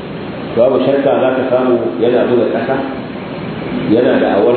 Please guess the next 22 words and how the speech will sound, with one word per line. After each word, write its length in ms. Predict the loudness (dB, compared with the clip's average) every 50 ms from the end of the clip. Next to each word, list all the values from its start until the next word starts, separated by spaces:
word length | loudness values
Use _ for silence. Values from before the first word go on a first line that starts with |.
| 2
cewa 360 | 0 2 2 2 4 4 4 4 2 2 0 0 -2 -4 -8 -10 -12 -12 -12 -12 -8 -2
yana 260 | 2 2 4 4 4
da 140 | 2 2 2
rohanai 560 | 2 2 2 2 2 0 0 2 2 2 2 0 0 -4 -8 -10 -10 -10 -10 -10 -8
wanda 300 | -6 -4 -2 0 0 0
suke 320 | 0 0 0 2 2 2 2
kawo 280 | 4 2 2 4 4
masa 240 | 2 2 2 2 2
labarai, 500 | 2 2 2 2 0 2 2 2 2 2 0 -2 -4 -8 -8 -8 -8 -8 -8 -8 -8 -8 -8 -4
kuma 220 | 0 0 2 2
ƙarya 320 | 2 2 4 4 4 4
yake 280 | 4 4 2 2 0 0
yi. 160 | 0 0 -2 -2 -4 -6 -8 -8 -8 -8 -8 -10 -10 -10 -10 -8 -8 -6 -6 -6 -4 0
Babu 320 | 2 2 2 4 4 4
wani 160 | 4 4 4
rohani 600 | 4 4 4 2 2 2 2 2 2 2 2 2
da 80 | 2 2
zai 160 | 4 2 2
kawo 200 | 2 2 2 2 2
masa 200 | 2 0 0 2
wani 200 | 2 2 2 2
labari, 520 | 2 2 2 2 4 4 4 2 2 0